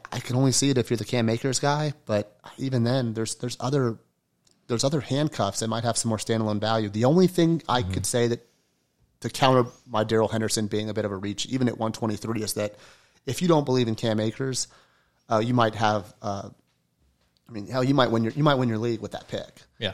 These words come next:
Speaker 1: And I guess it's hard to say don't do that when a guy does have that range of outcomes. But, you know, I'm seeing guys like, you know, we mentioned Mecole Hardman at the top of the show. I mean, if it, if he wins a s-, if he wins a, uh, a starting role with Kansas City, even if it is the third option in that offense,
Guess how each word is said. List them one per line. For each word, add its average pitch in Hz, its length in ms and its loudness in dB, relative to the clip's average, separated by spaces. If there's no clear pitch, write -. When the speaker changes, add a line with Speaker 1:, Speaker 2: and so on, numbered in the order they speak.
Speaker 1:
And 113 100 2
I 113 60 2
guess 127 200 2
it's 120 120 -2
hard 135 260 4
to 127 60 -2
say 120 420 2
don't 117 260 -4
do 120 180 0
that 98 300 -2
when 101 280 -6
a 107 60 -16
guy 104 180 -2
does 107 320 -4
have 104 280 -8
that 104 300 -2
range 113 300 -2
of 98 80 -4
outcomes. 143 520 -2
But, 104 300 -2
you 120 60 -6
know, 113 60 2
I'm 120 140 2
seeing 131 300 2
guys 113 320 2
like, 104 240 0
you 113 80 -8
know, 110 40 -6
we 113 120 -4
mentioned 110 380 0
Mecole 110 300 -2
Hardman 107 280 0
at 98 40 -6
the 104 60 -10
top 98 240 -4
of 98 80 -8
the 90 60 -10
show. 101 420 -4
I - 80 -10
mean, 107 140 -4
if 101 100 -10
it, 110 120 -8
if - 140 -8
he 147 100 0
wins 131 340 0
a - 80 -6
s-, - 280 0
if 113 120 -10
he 143 120 -4
wins 127 320 -2
a, 104 180 0
uh, 92 220 -6
a - 40 -10
starting 113 420 2
role 101 140 -4
with 98 140 -10
Kansas 101 320 -2
City, 101 360 -2
even 135 200 0
if 120 120 -2
it 110 80 -2
is 117 220 0
the 113 160 -8
third 104 340 -2
option 101 400 -2
in 95 80 -8
that 95 160 -6
offense, 95 540 -6